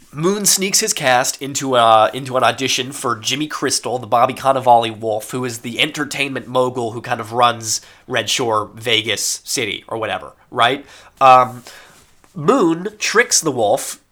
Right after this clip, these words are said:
Crystal is the wolf, um, into thinking that they have some big flashy musical starring Clay Calloway, a reclusive ex-rock star who mysteriously disappeared fifteen years ago. And because of that,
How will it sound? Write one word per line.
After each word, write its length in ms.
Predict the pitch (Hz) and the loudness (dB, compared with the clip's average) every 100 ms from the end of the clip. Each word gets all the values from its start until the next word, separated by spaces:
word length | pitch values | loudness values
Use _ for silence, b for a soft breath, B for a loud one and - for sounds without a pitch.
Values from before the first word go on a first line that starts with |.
| _ - | _ -8
Crystal 340 | 131 - 117 | -6 -6 -6
is 120 | 117 | -4
the 60 | 151 | -2
wolf, 380 | 123 110 - - | -2 -2 -2 2
um, 240 | 123 123 B - | 2 2 B -6
into 200 | 151 160 | -4 -2
thinking 340 | 190 160 170 | -2 -2 0
that 160 | 143 139 | 0 2
they 160 | 139 | 2
have 220 | 127 139 | 4 0
some 220 | - 131 113 | 0 -6 -6
big 220 | 127 123 | -6 -6
flashy 480 | - 123 120 - 120 | 2 4 4 0 -4
musical 520 | 120 117 117 110 117 | -6 -6 -6 -4 -4
starring 420 | - 117 107 104 | 2 2 2 -2
Clay 380 | - 147 143 143 | -6 -2 -2 -2
Calloway, 720 | - 120 117 110 85 73 - B B - | 0 0 0 -2 -6 -8 -14 B B -8
a 120 | 123 | -6
reclusive 640 | 110 - 156 151 156 139 - | -6 -2 0 2 -2 -4 -2
ex-rock 600 | 131 - 101 113 127 - | -2 -4 -2 0 0 -2
star 480 | - 95 90 90 | -2 0 0 -2
who 220 | 117 110 113 B B | -8 -14 -14 B B
mysteriously 800 | 127 127 - 165 156 139 143 123 | -6 -4 -2 2 2 2 -2 -4
disappeared 640 | 123 131 110 110 117 101 | -4 -6 -6 -6 -6 -4
fifteen 340 | 117 - 113 107 | -8 -10 -12 -12
years 220 | 104 98 | -10 -10
ago. 320 | 87 62 - B B B - | -12 -14 -18 B B B 0
And 260 | 131 117 123 | 4 4 0
because 320 | - 262 196 | 4 4 4
of 100 | 117 | 0
that, 440 | 104 104 - B | 0 0 -4 B